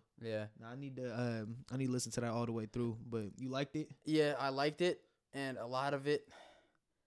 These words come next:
Speaker 1: has to do with the fact that it was an easy listen to digest.
Speaker 2: You say what?
Speaker 1: It was an easy listen to digest because
Speaker 2: Okay.
Speaker 1: it was only, I think, like, ten tracks and, like, right around thirty minutes long.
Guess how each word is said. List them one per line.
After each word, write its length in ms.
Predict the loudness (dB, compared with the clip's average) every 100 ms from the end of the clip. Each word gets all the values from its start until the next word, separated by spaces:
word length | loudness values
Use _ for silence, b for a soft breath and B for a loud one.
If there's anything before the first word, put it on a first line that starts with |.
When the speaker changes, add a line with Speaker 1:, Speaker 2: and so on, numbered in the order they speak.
| _
Speaker 1:
has 200 | -6 -6
to 80 | -6
do 100 | -4
with 100 | -4
the 80 | -6
fact 280 | -4 -4 -2
that 100 | -6
it 60 | -6
was 100 | -6
an 100 | -10
easy 200 | -10 -10 -8
listen 240 | -8 -8
to 80 | -8
digest. 500 | -8 -8 -6 -10 -12 _ _ _ _ -12
Speaker 2:
You 60 | -6
say 220 | -4 -4
what? 240 | -4 -6 -2
Speaker 1:
It 40 |
was 160 | -2 -2
an 120 | -2
easy 240 | -2 -4 -2
listen 360 | -2 -4 -4 -8
to 80 | -8
digest 560 | -6 -4 -4 -4 -4 -6 -8
because 220 | -4 -2
Speaker 2:
Okay. 100 | -2
Speaker 1:
it 40 |
was 120 | -4
only, 280 | -4 -2 -2
I 60 | -4
think, 180 | -6 -8
like, 140 | -10 -10
ten 220 | -8 -8
tracks 480 | -6 -4 -4 -6 -10
and, 120 | -10
like, 220 | -10 -12 -20 _ _ _ _ _ _ -20 -20 _ _ _ -18 -4
right 200 | 0 0
around 240 | -2 -4
thirty 200 | -6 -6
minutes 280 | -8 -10 -10
long. 180 | -12